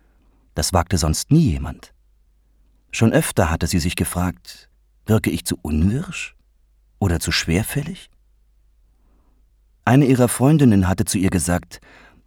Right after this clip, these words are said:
„Du siehst aus wie eine Frau, die vom Verrinnen der Zeit verfolgt wird. Deswegen spricht dich nie jemand an.“ Wenn ein Mann an eine Unbekannte herantritt,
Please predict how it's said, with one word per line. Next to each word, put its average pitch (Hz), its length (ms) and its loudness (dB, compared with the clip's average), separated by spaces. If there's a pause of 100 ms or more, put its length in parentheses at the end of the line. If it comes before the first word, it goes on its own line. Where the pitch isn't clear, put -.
„Du 147 80 4
siehst 147 300 0
aus 165 200 0
wie 160 80 0
eine 147 160 4
Frau, 123 340 0
die 175 120 0
vom 147 180 2
Verrinnen 139 440 4
der 135 140 -2
Zeit - 320 -2
verfolgt - 520 -6
wird. - 220 -14 (520)
Deswegen 110 460 2
spricht - 320 -2
dich - 160 -2
nie 104 100 4
jemand 80 400 0
an.“ 80 200 -6 (1600)
Wenn 131 180 2
ein 120 160 2
Mann 120 300 2
an 120 100 0
eine 104 160 2
Unbekannte 120 600 0
herantritt, 95 800 -2